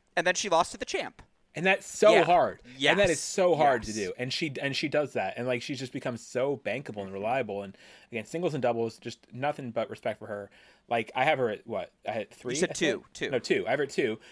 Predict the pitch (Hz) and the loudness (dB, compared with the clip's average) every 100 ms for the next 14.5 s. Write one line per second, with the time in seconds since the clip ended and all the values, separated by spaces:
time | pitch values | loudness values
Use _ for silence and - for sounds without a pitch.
0 | - _ 160 165 160 180 196 190 - 196 | -20 _ 2 2 2 0 -2 -4 -2 0
1 | 165 180 156 123 - _ _ - 151 165 | -2 0 2 0 -2 _ _ 0 0 0
2 | 156 143 156 170 143 143 160 - 156 143 | -2 -2 -2 -2 -4 -2 -2 -4 0 0
3 | 120 120 131 151 127 120 127 117 107 101 | 2 0 -2 -4 -4 0 -2 0 -6 -10
4 | - 101 107 139 180 _ _ _ 143 143 | -14 -10 -8 -8 -10 _ _ _ -8 -6
5 | 175 170 202 _ _ _ _ 127 127 123 | -2 -2 -4 _ _ _ _ 2 4 2
6 | 123 - 143 143 135 147 170 160 127 127 | 0 -2 -8 -6 -8 -2 0 0 0 -4
7 | 156 139 120 - 117 101 101 - 101 113 | -6 -6 -6 -6 -6 -4 -6 -8 -12 -10
8 | 98 135 190 156 127 - 135 185 143 120 | -8 -6 -4 -4 -6 -4 -2 0 -2 -2
9 | 113 113 107 104 - _ _ _ - 107 | -6 -6 -6 -10 -14 _ _ _ -6 -4
10 | - - 107 101 95 190 220 196 - _ | -6 -6 -4 -4 -2 2 2 0 -8 _
11 | _ - 220 285 269 254 233 226 - - | _ 2 4 4 0 -6 -6 -10 -12 -10
12 | - 190 190 185 143 110 92 _ - 165 | -4 -2 -2 0 0 0 -10 _ -6 -4
13 | - - 151 151 135 131 127 - - 120 | -4 -14 -6 -4 2 2 0 -6 -10 -6
14 | 131 113 120 117 110 | -6 -6 -8 -8 -12